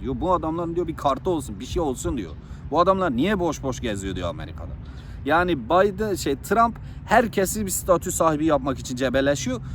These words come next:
Bunun için ilmek ilmek dokuyor. İnsanların şeceresine, her şeyine iniyor. En ince incik boncuğuna. Bu da ne demek oluyor? Gelince diyor, bu adamlar diyor içeri almayalım, sınırda tutalım.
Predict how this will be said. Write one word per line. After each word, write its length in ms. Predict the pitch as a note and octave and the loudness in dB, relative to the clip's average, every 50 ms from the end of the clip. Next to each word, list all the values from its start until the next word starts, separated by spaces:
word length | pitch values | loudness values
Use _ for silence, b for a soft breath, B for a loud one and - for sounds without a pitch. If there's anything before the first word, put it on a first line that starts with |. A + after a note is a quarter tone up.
| B B B - - | B B B 0 0
Bunun 240 | A#3 A3+ B3 C4+ C4 | 2 4 4 4 4
için 260 | A#3+ - - F#3 D3 | 2 0 0 -4 -2
ilmek 420 | D#3+ D#3+ E3 F3+ G#3 G#3+ F3+ - | 0 -2 0 0 0 0 0 0
ilmek 320 | F3+ E3+ D#3 C#3+ B2 - - | 0 0 2 0 0 0 -2
dokuyor. 340 | A#2 G#2+ - - G#2 G#2+ | -2 -2 -2 -4 -6 -2
İnsanların 540 | B2+ C3 C3+ C3 - D3 D3+ E3 F#3 F#3+ F3+ | 0 0 0 0 0 0 2 2 2 0 0
şeceresine, 880 | - - - C#3 C#3+ C#3+ E3+ E3+ E3+ D#3+ D#3 - - E3+ D#3+ C3 F2+ - B B B B B | -2 -4 -4 -4 -2 0 0 0 0 0 -2 -2 -2 -2 -2 -2 -4 -4 B B B B B
her 160 | - A#3 A#3+ | 2 2 2
şeyine 420 | G3 - - F#3 F3 F3 G3 G3+ F3+ | 2 0 0 0 0 0 -2 0 0
iniyor. 400 | F3 F3+ F#3 F3 C3+ G#2+ F#2+ - B2+ E3 | 0 0 0 0 0 0 -2 -6 -8 -6
En 220 | F3 F#3 G3 G3 | -4 -4 -2 -2
ince 320 | F#3+ F3+ E3+ D#3 F#3 F#3 | -2 -2 0 0 0 0
incik 480 | C#3+ D3 C#3 - D#3+ E3+ E3 F3 - - | 0 -2 -4 -2 -4 -2 -2 -2 -2 0
boncuğuna. 420 | D3+ D3 C#3+ C3+ D3+ D#3+ G3 A3 - B B B B B B C#3+ | 0 0 0 0 -2 -2 -2 -4 -6 B B B B B B 2
Bu 100 | G3 G#3 | 4 6
da 100 | G#3 F#3+ | 6 4
ne 140 | G#3+ A#3 G#3+ | 4 2 2
demek 260 | G#3+ F#3 E3 D3+ C#3 | 2 2 2 0 0
oluyor? 240 | D3+ D#3+ F#3 A3+ A3+ | 0 0 0 0 -2
Gelince 680 | - G3+ G#3 G3 - F#3+ F#3+ F#3 F3+ E3+ D3+ D#3+ C#3+ | 2 2 2 2 2 0 -4 -4 -4 -2 -2 -2 0
diyor, 140 | C#3+ E3 E3 | 0 2 4
bu 80 | G3+ F#3 | 6 4
adamlar 340 | E3 E3 D#3 D3 D3 C3+ C3 | 6 4 2 2 0 0 0
diyor 120 | C#3 C3+ | 0 -2
içeri 260 | C3 - - D3+ F3+ | 0 0 2 6 6
almayalım, 360 | G#3 A3 G3+ E3+ C3+ A#2 A2 | 6 6 4 0 0 0 -2
sınırda 360 | G#2+ - C#3 D3 C#3 C#3 B2+ C3+ | -2 -2 -2 -2 0 -2 -2 0
tutalım. 420 | - G3+ G3+ G#3+ G#3+ G#3 G#3+ | 0 0 0 2 0 0 -2